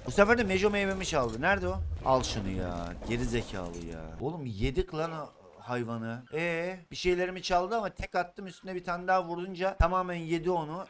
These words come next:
Ee, sana geldi mi Primal Simitant falan filan? Geldi mi o? Vallahi ona da gelmedi, bana da gelmedi. Çok güzel. Neyse, problem değil, sıkıntı yok. Şimdi sen X'in bir işe yarıyor mu diye bakacağım sana. X'i bir işe yaramıyor. C ile beraber arkadaşlar bir şey, sağ tıkla bir şey fırlatıyor.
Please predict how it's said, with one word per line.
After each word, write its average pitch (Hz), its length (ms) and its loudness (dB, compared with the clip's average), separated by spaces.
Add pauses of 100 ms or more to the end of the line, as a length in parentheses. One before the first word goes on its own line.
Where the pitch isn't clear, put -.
Ee, 175 460 4
sana 170 300 0
geldi 175 260 4
mi 220 100 -4
Primal 151 300 -2
Simitant 131 480 -6
falan 123 320 0
filan? 139 260 -4 (120)
Geldi 160 240 4
mi 185 100 -4
o? 180 160 -4 (300)
Vallahi 147 180 6
ona 151 240 6
da 131 80 6
gelmedi, 113 400 2
bana 131 220 0
da 113 60 -2
gelmedi. 104 400 -6
Çok - 260 -8
güzel. 104 560 0 (240)
Neyse, 269 180 -2
problem 240 480 4
değil, 160 140 6
sıkıntı - 420 -6
yok. 113 140 0 (100)
Şimdi 240 380 2
sen 220 460 8 (140)
X'in 226 500 0
bir 190 60 6
işe 165 200 4
yarıyor 143 320 4
mu 127 120 -4
diye 120 180 4
bakacağım 110 420 4
sana. 117 360 2
X'i 175 240 -4
bir 175 60 2
işe 175 140 2
yaramıyor. 147 380 2 (140)
C 190 260 6
ile 170 260 6
beraber 151 400 6
arkadaşlar 139 580 0
bir 139 60 -8
şey, 160 320 -4
sağ 185 340 8
tıkla 160 280 0
bir 147 40 -6
şey 165 200 0
fırlatıyor. 117 600 0